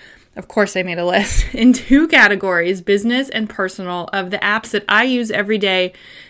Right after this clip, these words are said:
that really help me, um, as both a business owner and a busy mom, and just really the things that help get, help me get through my day.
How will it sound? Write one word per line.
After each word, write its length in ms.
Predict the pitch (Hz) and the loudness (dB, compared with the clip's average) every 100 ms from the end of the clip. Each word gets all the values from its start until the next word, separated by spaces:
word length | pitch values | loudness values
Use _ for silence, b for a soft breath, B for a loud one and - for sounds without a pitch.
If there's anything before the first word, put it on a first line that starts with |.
| - | -2
that 180 | 202 202 | -2 0
really 360 | 220 240 269 | 0 2 0
help 260 | 226 214 - | 0 -4 -2
me, 380 | 214 202 202 196 | -4 -2 -4 -4
um, 380 | - 185 180 170 | -6 -6 -6 -6
as 200 | 196 - | -8 -4
both 240 | 214 226 | -4 -2
a 80 | 196 | -4
business 460 | 175 247 320 302 | -6 -6 -4 -6
owner 440 | 294 285 285 277 277 B B B _ | -4 -2 0 0 -4 B B B _
and 680 | 226 233 233 226 226 214 - - | -4 0 0 2 0 -2 -4 -2
a 240 | 185 185 | 0 -2
busy 340 | 180 233 220 | -2 -2 -2
mom, 480 | 208 196 190 185 180 - | -2 -4 -4 -4 -4 -6
and 180 | 185 | -8
just 320 | 180 185 - - _ - | -8 -8 -8 -12 _ -16
really 340 | 208 214 240 226 | -6 -2 0 -2
the 100 | 196 | -4
things 380 | 196 175 175 175 | -6 -8 -8 -10
that 100 | - | -10
help 380 | - 185 - | -8 -8 -8
get, 280 | - 180 - _ - | -6 -6 -8 _ -16
help 240 | - 208 | -10 -6
me 80 | 214 | -6
get 220 | 185 - | -6 -8
through 140 | 196 | -10
my 120 | 175 151 | -10 -8
day. 220 | - | -8